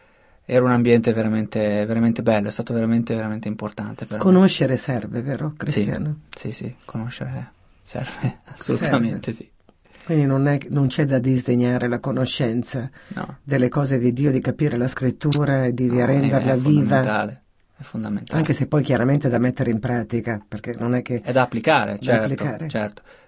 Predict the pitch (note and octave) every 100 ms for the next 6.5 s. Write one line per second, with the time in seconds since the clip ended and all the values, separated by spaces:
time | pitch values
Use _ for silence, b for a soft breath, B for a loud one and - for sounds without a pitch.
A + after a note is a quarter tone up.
0 | b D3 B2+ A2+ A2+ - G#2+ A2 A#2 B2+
1 | B2+ C#3 C3 B2+ - _ _ _ _ C#3
2 | C3+ C#3 C3+ A2+ A2+ A2+ A2+ G#2 B2+ A#2+
3 | A2 A2 G#2+ A2 - G#2 A2 B2 - -
4 | E3+ E3 E3+ D#3+ D3+ D3+ G3 D3+ C#3 C3+
5 | C#3 C3 C3+ B2+ D3+ C3+ C3 B2+ C3 D#3
6 | D#3+ D#3+ D#3 -